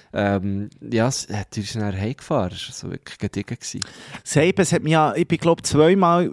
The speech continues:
Speaker 2: dort gewesen, in der Schweiz. Einmal, oder z-, ne, beziehungsweise zweimal, als ich zu, äh, Magdalena bin gegessen, wo der Noah noch dort gekocht hat. Ähm,
Speaker 1: Mhm.
Speaker 2: und, und, und er,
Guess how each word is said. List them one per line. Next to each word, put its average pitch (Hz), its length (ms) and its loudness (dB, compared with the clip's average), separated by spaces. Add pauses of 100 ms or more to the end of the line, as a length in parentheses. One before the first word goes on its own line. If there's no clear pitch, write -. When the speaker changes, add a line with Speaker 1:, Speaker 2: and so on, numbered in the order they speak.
(100)
Speaker 2:
dort 170 360 2
gewesen, 175 420 -2
in 156 100 2
der - 60 0
Schweiz. 180 520 -2
Einmal, 170 360 2 (200)
oder - 220 -2
z-, 170 160 0
ne, 135 80 -2
beziehungsweise 131 580 -4
zweimal, 160 460 4
als 135 140 2
ich 120 100 -2
zu, - 220 -2
äh, 123 200 2
Magdalena 127 680 2
bin 151 120 -2
gegessen, 139 440 2
wo 131 60 0
der 123 120 -2
Noah 127 240 2
noch 131 160 0
dort 127 220 2
gekocht - 500 0
hat. - 280 0 (640)
Ähm, 160 240 6
Speaker 1:
Mhm. 156 300 4
Speaker 2:
und, 151 160 4
und, 147 240 2
und 147 240 0
er, 160 300 2